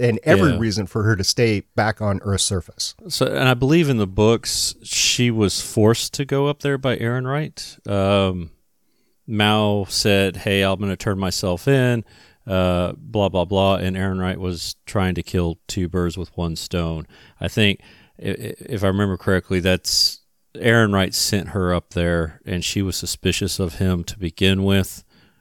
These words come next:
Speaker 2: Um, but, you know, you can't go against what your boss says,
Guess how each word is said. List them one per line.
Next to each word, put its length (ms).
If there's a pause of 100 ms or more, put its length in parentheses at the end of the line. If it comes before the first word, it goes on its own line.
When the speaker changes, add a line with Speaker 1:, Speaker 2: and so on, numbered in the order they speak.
(420)
Speaker 2:
Um, 640 (800)
but, 180
you 100
know, 100
you 180 (120)
can't 380
go 220
against 560
what 180 (720)
your 120
boss 320
says, 480